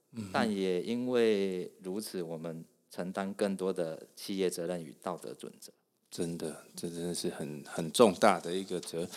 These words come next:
Speaker 1: 去年开始啊，就新冠肺炎开始肆虐全-，肆虐全世界。你觉得在疫情的前后啊，消费者对居家设计的想法有没有改变？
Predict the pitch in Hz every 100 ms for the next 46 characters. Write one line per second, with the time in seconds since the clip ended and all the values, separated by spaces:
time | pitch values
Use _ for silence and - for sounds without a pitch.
0 | - - - - - 180 147 123 123 131
1 | 131 104 92 87 87 92 127 117 104 -
2 | - - - - - 135 135 131 117 131
3 | 101 87 117 95 - 117 110 104 - -
4 | - - - 135 120 127 104 110 95 -
5 | 104 107 107 90 85 120 151 135 - -
6 | 156 120 - 98 104 - 101 101 107 117
7 | 95 87 82 82 - 127 139 131 98 -
8 | 135 107 - - 139 143 143 135 - 147
9 | 123 143 104 - 95 117 - - - 92
10 | 104 117 101 71 - - 87 80 117 92